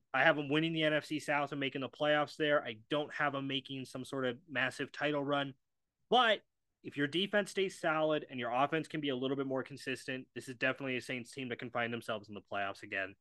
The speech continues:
even with my massive problems with Dennis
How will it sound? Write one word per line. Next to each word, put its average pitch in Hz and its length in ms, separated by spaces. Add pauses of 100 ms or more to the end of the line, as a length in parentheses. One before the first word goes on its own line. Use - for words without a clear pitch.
(540)
even 175 420
with 147 260
my 123 260
massive 135 1040
problems 123 640
with 117 180
Dennis 117 300